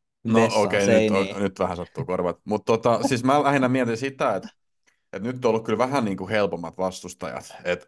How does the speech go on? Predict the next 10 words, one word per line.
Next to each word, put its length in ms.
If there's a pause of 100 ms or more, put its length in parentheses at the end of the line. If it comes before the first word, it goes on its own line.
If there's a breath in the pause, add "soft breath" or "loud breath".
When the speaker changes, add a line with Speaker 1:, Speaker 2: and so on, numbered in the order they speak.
Speaker 1:
West 280
Ham, 240 (300)
tosi 180
huono 260
formi, 480 (220)
ja 80
Burnley 760
nyt 220 (180)
on 280 (600)
toistaiseksi 340